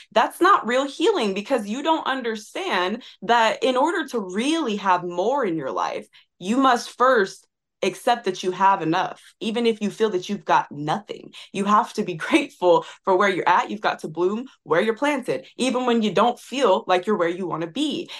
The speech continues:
And the most beautiful way to align with your ego in a healthy way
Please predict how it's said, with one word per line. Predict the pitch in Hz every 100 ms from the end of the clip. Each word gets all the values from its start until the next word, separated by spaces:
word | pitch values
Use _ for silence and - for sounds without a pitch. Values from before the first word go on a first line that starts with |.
| -
And | 214
the | 226
most | 226 220 170
beautiful | 202 277 294 240
way | 196 233 233
to | 208
align | 190 170 196 247
with | 202 -
your | 185 -
ego | 208 277 170 120 95 - -
in | 208
a |
healthy | - - 220 247 294 285 175 131
way | - - 76